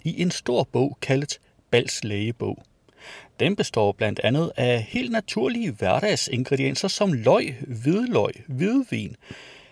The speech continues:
gallesalt fra maven hos en ko. Når du læser den, opskriften altså, som mikrobiolog, tænker du, at den må virke på en eller anden måde, fordi hver ingrediens har nogle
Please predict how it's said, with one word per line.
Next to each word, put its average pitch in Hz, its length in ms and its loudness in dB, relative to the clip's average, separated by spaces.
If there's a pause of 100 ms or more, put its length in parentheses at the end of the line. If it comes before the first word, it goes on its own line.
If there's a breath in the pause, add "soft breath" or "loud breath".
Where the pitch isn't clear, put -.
(220 loud breath)
gallesalt 139 680 4
fra 117 200 4
maven 143 480 2
hos - 320 -4
en 202 100 -2
ko. - 320 -10 (2000 loud breath)
Når 202 220 4
du 220 100 -4
læser 160 400 2
den, 92 180 -6 (120)
opskriften 107 680 -2
altså, 110 360 2 (120)
som 151 220 2
mikrobiolog, 185 840 0 (380 loud breath)
tænker 262 260 2
du, 165 280 2
at - 200 2
den 214 120 4
må 202 100 4
virke 220 300 2
på - 280 -2
en 180 220 0
eller 123 140 0
anden 131 180 0
måde, 123 320 0 (120)
fordi 277 440 -2 (100)
hver 190 220 4
ingrediens 160 720 0
har 131 220 0
nogle 165 180 0